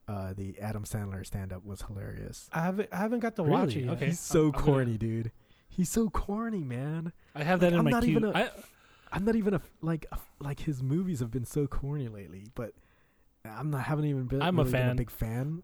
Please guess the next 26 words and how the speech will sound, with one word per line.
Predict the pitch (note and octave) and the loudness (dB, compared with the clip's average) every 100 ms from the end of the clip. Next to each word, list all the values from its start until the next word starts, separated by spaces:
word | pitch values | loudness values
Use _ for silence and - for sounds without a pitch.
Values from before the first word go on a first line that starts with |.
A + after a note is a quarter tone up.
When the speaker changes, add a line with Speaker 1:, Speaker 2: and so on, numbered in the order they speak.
| - | -8
Speaker 1:
of | B2+ B2 | -4 0
his, | C3 A#2 - - - | 0 -2 -8 -10 -4
his, | B2+ A#2+ | -2 -2
uh, | A#2+ A#2+ A#2 - | -2 -4 -6 -6
comedy. | B2+ C#3+ D#3+ E3+ - _ _ - - | -4 -2 -4 -6 -10 _ _ -20 -8
But | B2+ | -2
I | B2+ | -2
was | A#2+ | -2
watching | A2 G#2+ A#2 - F#3 | -4 -4 -2 0 0
it | G#3 C#3 _ - | 0 -2 _ -10
and | D#3 - | -8 -8
I | |
was | D#3+ - C#3+ | -8 -10 -12
laughing | D3+ C#3+ D3 D3 D3+ D3+ | -10 -8 -6 -4 -4 -4
my | C3 B2 | -4 -6
ass | C#3+ C3+ C3+ - | -6 -4 -4 -4
off. | A#2 A#2 | -6 -6
It | C3+ | -4
was, | C3+ - - - _ - - | -4 -8 -18 -20 _ -20 -20
Speaker 3:
<laughs> | - - - - | -8 -8 -6 -6
Speaker 1:
it's, | F#3 - - - | -6 -8 -18 -10
his | - E3 - - | -6 -4 -6 -2
comedy | - - D3+ E3+ F#3 F#3 | 0 0 -2 -2 -2 0
is | E3+ | -2
so | - - F3 F3 D#3+ | -2 0 4 4 2
corny. | - E3 F#3 D#3+ | 0 0 0 -2